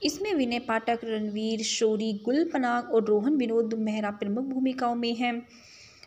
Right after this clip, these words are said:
फिल्म का प्रीमियर सत्रह दिसंबर सन दो हज़ार इक्कीस को जी फाइव पर हुआ है।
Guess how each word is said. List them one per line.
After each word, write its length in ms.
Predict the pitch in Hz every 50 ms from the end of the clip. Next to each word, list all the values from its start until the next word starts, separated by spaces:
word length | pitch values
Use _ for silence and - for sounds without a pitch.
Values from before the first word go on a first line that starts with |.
| _ _ -
फिल्म 180 | 320 359 392
का 140 | 381 359 302
प्रीमियर 600 | 285 - 254 240 240 233 233 233 240 240 233 240
सत्रह 460 | 247 - - 240 - - - 277 269
दिसंबर 400 | 233 220 220 - 220 214 214 226
सन 220 | 214 - 233 214 202
दो 80 | 208
हज़ार 220 | 208 202 208 208 202
इक्कीस 320 | 202 - - 220 214 -
को 140 | - 233 226
जी 300 | 196 196 - 254 285 339
फाइव 280 | 330 - 262 226 214 214 -
पर 100 | - 254
हुआ 260 | 262 214 208 196 - -
है। 180 | 208 208 -